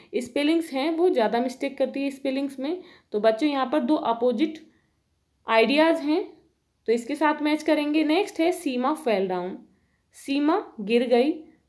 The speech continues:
but did not get hurt, लेकिन उसको चोट नहीं लगी। तो बच्चों, इसके साथ मैच करेंगे। नेक्स्ट है, "My mother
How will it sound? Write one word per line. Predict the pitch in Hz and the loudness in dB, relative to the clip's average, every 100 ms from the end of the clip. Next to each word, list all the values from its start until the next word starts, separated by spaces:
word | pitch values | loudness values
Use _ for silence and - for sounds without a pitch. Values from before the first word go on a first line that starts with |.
| 214 | 0
but | 262 302 | 4 4
did | 269 247 | 4 0
not | 277 311 | 0 -2
get | 311 214 208 220 | 0 -2 -2 -4
hurt, | 214 180 - 214 | -8 -8 -8 0
लेकिन | 226 254 330 | 2 4 2
उसको | 311 370 | 2 0
चोट | 427 - 285 277 | -2 0 -2 -2
नहीं | 233 196 | -4 -2
लगी। | 180 180 190 - _ _ | -4 -4 -10 -14 _ _
तो | 202 | -2
बच्चों, | 214 214 294 | -2 0 -4
इसके | 269 269 | -2 -4
साथ | 277 285 285 | 0 0 0
मैच | 285 277 | -4 -4
करेंगे। | 277 277 277 285 | -2 -2 0 -2
नेक्स्ट | 285 302 359 - | -2 -2 -2 -4
है, | 262 262 - - - _ - | -2 -2 -2 -10 -20 _ -6
"My | 233 240 285 | 2 4 6
mother | 339 240 220 | 4 2 2